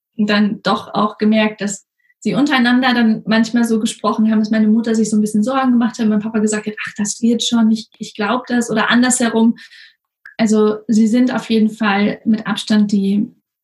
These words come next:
die offensten Menschen. Ich glaub, ich kann, ich kann machen, selbst wenn ich jetzt sagen würde, ich möchte gerne Breathwork-Teacher werden oder, ähm,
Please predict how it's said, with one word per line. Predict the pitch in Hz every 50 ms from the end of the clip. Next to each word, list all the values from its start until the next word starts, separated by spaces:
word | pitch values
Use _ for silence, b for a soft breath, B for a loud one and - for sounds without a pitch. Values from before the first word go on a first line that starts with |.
| _ _ _ _ _ _ _ _ _ _ _ _ -
die | 214 196 - 208 180 -
offensten | 208 208 - 226 214 208 - - 202 202 202 214 233 233 - -
Menschen. | 208 196 190 208 208 - - 190 190 196 - - _ _ _ _ _ _ _ _ -
Ich | - 190
glaub, | 226 233 240 254 -
ich | - -
kann, | - 247 233 220 220
ich | 226 -
kann | - 240 214
machen, | 208 208 - 226 214 208 226
selbst | 220 220 214 214 233
wenn | 240 240
ich | 247 247
jetzt | 226 214
sagen | 226 220 226 226 226
würde, | 233 220 220
ich | 214 220
möchte | 226 214 - 226 214
gerne | 214 208 214 208
Breathwork-Teacher | 214 220 214 - 214 208 214 - - - 208 214 226 220 214
werden | 208 214 214 214 214
oder, | 220 233 214 214 214 214 208 -
ähm, | 226 214 208 208 214 214 214 - - -